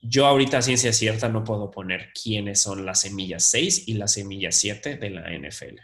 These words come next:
No, no, no te, no, no me atrevería a decirlo porque sí está muy canijo. A pesar de que Bucaneros parece que está ya bien puesto, todo dependerá mucho de lo que suceda contra Vikingos, que, bueno, de seguro,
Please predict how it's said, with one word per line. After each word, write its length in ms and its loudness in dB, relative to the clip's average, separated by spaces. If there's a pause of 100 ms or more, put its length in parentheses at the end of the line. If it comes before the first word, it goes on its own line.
(120)
No, 260 -2
no, 240 0
no 220 -4
te, 80 -6
no, 260 2
no 160 6
me 80 6
atrevería 380 4
a 20 4
decirlo 340 4
porque 200 -2
sí 100 2
está 140 -2
muy 240 -4
canijo. 440 -8
A 120 -2
pesar 240 2
de 100 4
que 80 0
Bucaneros 460 0
parece 580 -4
que 80 -4
está 220 0
ya 160 2
bien 260 -2
puesto, 480 -4 (1200)
todo 240 4
dependerá 460 4
mucho 280 0
de 120 6
lo 100 0
que 80 -6
suceda 440 0
contra 280 -4
Vikingos, 580 -2
que, 480 -6
bueno, 320 -6
de 140 4
seguro, 680 2